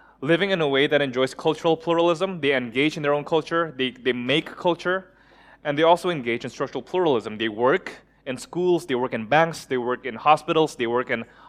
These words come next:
all these things, and they feel the responsibility of the cultural mandate,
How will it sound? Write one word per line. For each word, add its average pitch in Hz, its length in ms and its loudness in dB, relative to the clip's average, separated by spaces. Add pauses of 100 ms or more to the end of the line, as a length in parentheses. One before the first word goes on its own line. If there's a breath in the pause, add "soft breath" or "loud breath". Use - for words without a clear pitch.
all 170 160 8
these 165 160 -2
things, 165 280 -4
and 139 100 -2
they 135 80 2
feel 165 580 2
the 127 100 0
responsibility 139 760 0
of 113 100 0
the 113 60 -6
cultural 139 400 -4
mandate, 123 520 -2